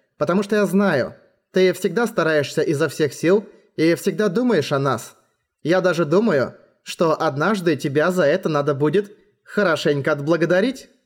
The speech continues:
«Ты что? Я ведь ничего такого конкретного не...» «Это ничего. Всё, что мне нужно, быть рядом с тобой. Поэтому прошу тебя...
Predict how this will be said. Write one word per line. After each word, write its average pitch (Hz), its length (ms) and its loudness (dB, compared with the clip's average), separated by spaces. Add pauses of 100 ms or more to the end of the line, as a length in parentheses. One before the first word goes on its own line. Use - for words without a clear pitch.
(380)
«Ты 170 220 2
что? 175 600 0 (380)
Я 170 320 0
ведь 165 200 0
ничего 180 420 2
такого 170 440 2
конкретного 170 720 2
не...» 160 300 2 (420)
«Это 285 300 0
ничего. 254 600 -2 (500)
Всё, 262 300 -2
что - 160 -2
мне 185 160 4
нужно, 196 640 0
быть 170 300 0
рядом 196 240 2
с 202 60 -6
тобой. 202 440 0 (500)
Поэтому 220 880 0
прошу 208 320 0
тебя... 143 380 0